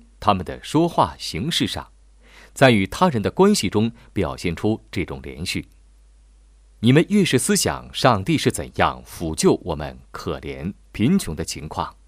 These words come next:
我们越是思想上帝不爱惜他的儿子在十字架上受那不可思议的、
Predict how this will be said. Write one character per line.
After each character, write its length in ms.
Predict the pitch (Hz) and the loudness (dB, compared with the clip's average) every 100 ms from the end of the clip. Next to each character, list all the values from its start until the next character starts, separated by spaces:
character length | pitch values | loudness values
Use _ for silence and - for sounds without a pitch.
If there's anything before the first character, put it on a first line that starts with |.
| _ _ _ _ | _ _ _ _
我 120 | - 101 | -2 0
们 100 | 113 | 2
越 120 | 127 | 2
是 140 | 90 101 | 2 0
思 180 | - | 0
想 300 | 123 80 65 | -2 -2 -6
上 280 | 64 107 85 | -2 0 0
帝 260 | 170 127 85 - - - | 0 0 -2 -12 -8 2
不 100 | 147 | 4
爱 180 | 131 | 4
惜 360 | 80 - 147 - | 0 0 0 -2
他 160 | - 82 | -8 -8
的 80 | - | -8
儿 220 | 71 80 | -8 -6
子 240 | - 87 - - | -4 -4 -6 -10
在 240 | - 71 - | -6 -4 -6
十 220 | - 92 | -8 -6
字 140 | 131 | -2
架 200 | - 165 | 0 0
上 300 | 80 76 64 - _ - | -2 -6 -6 -12 _ -8
受 220 | - 85 | -4 -4
那 100 | 67 | -4
不 140 | - | -8
可 200 | 95 71 65 | -8 -8 -12
思 260 | - 107 113 | -4 -4 -4
议 200 | 107 69 | -6 -10
的、 160 | - | -14